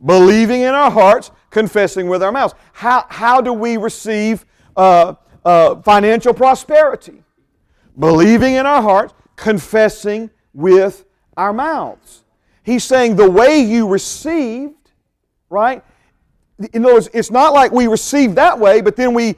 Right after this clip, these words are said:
switch over to something different to, to walk in all that's ours now because we receive Christ Jesus the Lord.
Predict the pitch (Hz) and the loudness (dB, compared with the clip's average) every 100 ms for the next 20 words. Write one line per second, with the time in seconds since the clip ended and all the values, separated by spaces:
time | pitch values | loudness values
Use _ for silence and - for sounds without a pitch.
0 | _ - - - 233 277 247 262 330 254 | _ -20 -20 -8 -6 -4 2 2 4 2
1 | 214 196 247 247 214 185 139 233 294 240 | -2 -6 -4 -4 -6 -8 -4 -4 -4 -4
2 | 202 247 _ _ _ _ _ - 220 185 | -4 -4 _ _ _ _ _ -6 -4 -4
3 | - 214 208 165 233 311 320 247 214 202 | -10 -8 -6 0 2 2 0 -6 -4 -2
4 | 247 226 214 214 - 190 240 302 254 160 | 0 0 -2 -6 -10 -4 0 2 0 0
5 | 214 208 190 - 214 165 196 170 175 - | -2 -2 -4 -4 -4 -4 -4 -4 -4 -6
6 | 269 320 311 196 160 170 143 135 120 123 | -2 -2 -2 -4 -4 -10 -12 -10 -8 -6
7 | 233 | -6